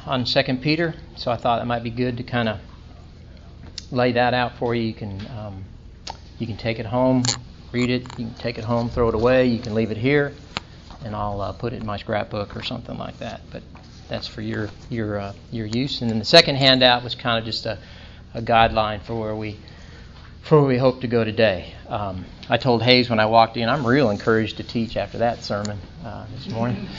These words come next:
<laughs> So, uh, anyway, so let's, uh, let's begin with prayer and see if we can,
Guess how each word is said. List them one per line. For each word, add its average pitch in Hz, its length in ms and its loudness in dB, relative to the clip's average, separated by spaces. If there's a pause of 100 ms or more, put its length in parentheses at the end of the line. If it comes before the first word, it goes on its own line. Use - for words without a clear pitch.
(200)
<laughs> - 1500 0 (560)
So, 117 420 8
uh, 101 300 0 (380)
anyway, 120 300 8 (440)
so 143 140 4
let's, 139 240 8
uh, 107 300 6 (100)
let's 139 180 8
begin 123 340 6
with 107 180 0
prayer 160 340 6 (800)
and 101 320 -2
see 110 160 2
if 104 80 -2
we 110 160 -2
can, 101 220 -6